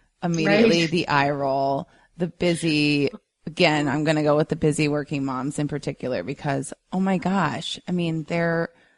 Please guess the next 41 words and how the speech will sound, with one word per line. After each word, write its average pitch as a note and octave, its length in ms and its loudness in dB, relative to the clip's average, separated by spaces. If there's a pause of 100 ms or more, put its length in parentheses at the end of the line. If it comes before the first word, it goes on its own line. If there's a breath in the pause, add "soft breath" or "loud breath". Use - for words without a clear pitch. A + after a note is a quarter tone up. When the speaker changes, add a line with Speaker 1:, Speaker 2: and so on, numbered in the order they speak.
(180 soft breath)
Speaker 1:
they F#3 140 4
are E3+ 120 4
helping D#3+ 380 -2
everyone C#3 440 -4
else G#2+ 300 -8
and D3 140 -4
rolling C#3 280 -2
their B2 140 -4
eyes G#2+ 320 -6
and - 100 -6
like, C#3 140 -8
"Why C#3 180 -8
would, B2+ 200 -6
when D#3 160 -4
I, D3+ 60 -2
would D#3 200 -2
I C#3+ 60 0
have C#3+ 160 -2
time?" C#3 520 0 (540 loud breath)
Which F3 220 -2
Speaker 2:
Yeah. - 160 -10
Speaker 1:
kind G3 180 2
of G3+ 100 -2
brings F#3 240 -2
us F3 120 0
back D#3+ 260 0
to, F3 160 -2
well, F3+ 140 0
maybe F#3 280 0
you F#3+ 100 0
don't F#3+ 260 2
have C3+ 200 -2
time G#2 420 -8
to D3+ 140 -8
sit C3 200 -4
in C3 120 -2
the B2+ 100 -4
tub - 280 -8
for - 140 -8
an - 80 -8
hour. D#2+ 460 -10